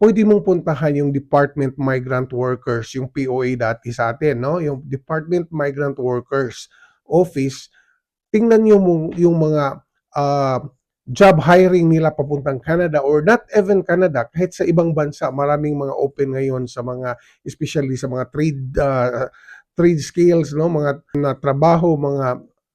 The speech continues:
high-skilled category na trabaho, marami ngayon, not only Canada, guys. Or punta ka sa, pu-, i-check mo rin yung work abroad, no? W W W dot work abroad dot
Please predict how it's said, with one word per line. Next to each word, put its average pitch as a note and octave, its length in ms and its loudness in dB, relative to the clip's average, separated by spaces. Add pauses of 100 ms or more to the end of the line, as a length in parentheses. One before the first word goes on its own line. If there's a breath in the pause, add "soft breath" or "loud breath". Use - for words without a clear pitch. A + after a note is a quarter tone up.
(460)
high-skilled F3 800 0
category C#3 640 -2
na B2+ 400 -4
trabaho, C3 480 -4
marami C3 560 -2
ngayon, B2+ 320 -6 (240 soft breath)
not D#3+ 240 -4
only C#3 400 -2
Canada, A#2+ 480 -4
guys. B2+ 320 -4 (560 loud breath)
Or E3 640 2
punta F3 320 4
ka F3 160 2
sa, D#3 480 4 (480)
pu-, F#3 160 4
i-check F#3 400 2
mo E3+ 160 2
rin E3 240 4
yung D3 400 2
work F3 400 4
abroad, F3+ 400 2
no? F#3 120 2
W D3+ 400 0
W - 0 -
W C#3+ 360 -2
dot C3+ 200 -6
work C#3 320 -2
abroad C3 360 0
dot B2+ 160 -6